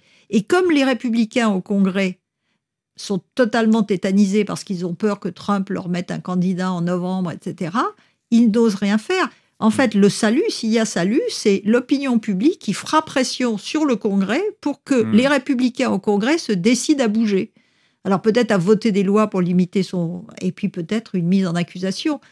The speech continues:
Speaker 1: Mais il, pour cela, il faudrait qu'au Sénat, les républicains acceptent de voter la destitution.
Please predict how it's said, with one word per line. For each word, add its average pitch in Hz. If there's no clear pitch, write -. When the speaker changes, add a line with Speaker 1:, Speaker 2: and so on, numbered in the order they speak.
Speaker 1:
Mais 208
il, 185
pour -
cela, 262
il 226
faudrait 185
qu'au 196
Sénat, 208
les 254
républicains 190
acceptent 202
de 202
voter 190
la 208
destitution. 185